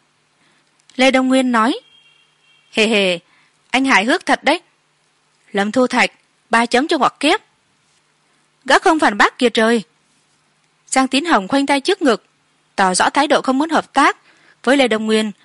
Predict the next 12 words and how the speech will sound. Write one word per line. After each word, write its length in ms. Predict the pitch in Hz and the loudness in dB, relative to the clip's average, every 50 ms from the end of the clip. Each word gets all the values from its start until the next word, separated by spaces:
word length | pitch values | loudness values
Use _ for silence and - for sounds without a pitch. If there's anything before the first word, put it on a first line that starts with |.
| _ _ - | _ _ -2
và 180 | - 208 196 196 | 0 2 2 2
Lâm 160 | 220 262 269 | 0 -2 -2
Thu 160 | - 285 277 | -2 -2 -2
Thạch. 220 | - 262 208 - _ _ _ _ _ _ _ _ _ _ _ _ _ _ _ _ _ | 0 -2 -2 -2 _ _ _ _ _ _ _ _ _ _ _ _ _ _ _ _ _
Cậu 140 | - 208 185 | 0 0 2
ta 160 | 214 254 254 | 2 2 2
nói, 280 | 254 247 226 240 330 466 - _ _ _ _ _ _ _ _ _ _ _ _ _ _ _ | 2 2 0 0 -2 -4 -8 _ _ _ _ _ _ _ _ _ _ _ _ _ _ _
"Hai 200 | - - 269 - | -4 0 2 2
anh 180 | - 277 269 | 2 2 2
mau 120 | 269 277 285 | 2 2 2
hỏi 220 | 269 240 190 190 | 4 2 2 2
đi, 200 | 196 240 262 262 | 0 -2 -2 -4